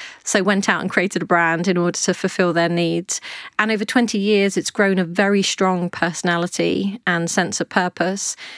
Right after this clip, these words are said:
And what's exciting for me is to take that British brand and really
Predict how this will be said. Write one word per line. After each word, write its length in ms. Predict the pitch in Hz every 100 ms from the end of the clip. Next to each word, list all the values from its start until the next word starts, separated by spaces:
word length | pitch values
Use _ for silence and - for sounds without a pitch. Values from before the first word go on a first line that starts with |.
| - -
And 100 | 208
what's 180 | 202 -
exciting 440 | 220 202 196 180
for 120 | 190
me 260 | 190 190 185
is 120 | 185
to 120 | -
take 520 | 175 - 208 180 - -
that 160 | 208 -
British 300 | 190 - 180
brand 520 | - 175 170 165 170 - - - _ 185
and 160 | 185
really 380 | 190 185 180 180